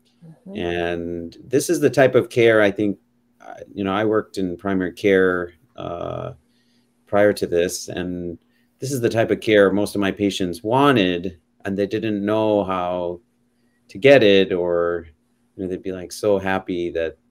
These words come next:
Speaker 2: they had a doctor that, uh, talked about these things. 'Cause the truth is, Lori, Doctor Lori, you know this, medical
Speaker 1: Yeah.
Speaker 2: school, they don't really teach us about using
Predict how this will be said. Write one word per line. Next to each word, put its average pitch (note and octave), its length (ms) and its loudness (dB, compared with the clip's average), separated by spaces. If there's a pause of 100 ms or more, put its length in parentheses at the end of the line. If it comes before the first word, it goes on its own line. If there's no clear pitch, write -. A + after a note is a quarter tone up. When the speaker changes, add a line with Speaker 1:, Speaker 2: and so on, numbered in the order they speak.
Speaker 2:
they F2 100 -6
had F2 160 -6
a E2+ 80 -6
doctor F2+ 560 -2
that, E2 220 -4 (760)
uh, E2+ 200 -10
talked - 360 0
about F2 300 -2
these E2 220 -10
things. D#2+ 520 -12
'Cause F2 300 -8
the F#2 80 -8
truth F2+ 400 -4
is, G2 500 -2
Lori, F#2 320 -4 (280)
Doctor F#2 280 -8
Lori, F#2 260 -2
you G#2 100 -2
know E2+ 220 -4
this, F2+ 380 -4 (240)
medical G#2 420 -2
Speaker 1:
Yeah. - 40 -12
Speaker 2:
school, G#2 280 -2
they G2 120 2
don't G2+ 160 -2
really G2+ 320 -2 (540)
teach F3 260 -4
us F#2 200 2
about E2+ 440 -2 (720)
using E2 680 -4